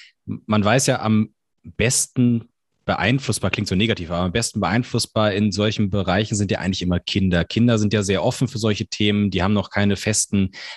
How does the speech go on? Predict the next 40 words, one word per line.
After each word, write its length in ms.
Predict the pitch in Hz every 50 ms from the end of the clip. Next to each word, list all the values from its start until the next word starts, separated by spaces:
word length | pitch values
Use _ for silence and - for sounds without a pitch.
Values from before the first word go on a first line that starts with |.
| - _ -
Denkmuster 840 | - 98 110 120 - 95 101 104 101 - - - 104 101 101 101 82
und, 260 | 82 90 92 90 85
und 300 | 82 85 90 92 87 85
Weltanschauungen. 960 | - 90 104 113 110 107 107 104 - - - 101 101 107 113 113 110 107 101
Das 140 | 95 92 -
heißt, 220 | 92 92 90 -
wenn 200 | - 101 98 92
die, 320 | 87 95 98 104 104 101 - - - - _ _ -
äh, 240 | 92 95 95 92 90
hatten 200 | 92 104 - 101
wir 80 | 98
letztes 220 | 95 104 - - 110
Mal 60 | 101
schon 120 | - 113
besprochen, 300 | 104 - - 101 95 95
wenn 140 | 95 95 92
die 140 | 90 98 98
so 140 | 90 95 92
die, 300 | 87 90 90 90 90 87
die, 260 | - 90 85 85 85
äh, 320 | 76 76 87 85 85 85
Gesänge 440 | 82 - 92 87 90 95 104 113 110
von 280 | - - 98 92 90 82
Walen 300 | 85 82 92 104 104 101
und 100 | 92 87
Delfinen 460 | 87 80 - - - 95 107 110 101
hören, 160 | 110 110 107
die 120 | 92 92
sagen, 280 | 85 87 78 80 82 80
"Ja, 80 | 78 78
na 80 | 69
klar, 160 | - - 139
ist 100 | 135 -
das 140 | - - -
eine 60 | 87
Sprache, 440 | - - - - 80 78 73 - -
irgendwas 440 | 80 78 82 85 98 92 110 107 -
quatschen 400 | - - 135 - - - 92 80
die 100 | 73 73
da." 220 | - 67 69 71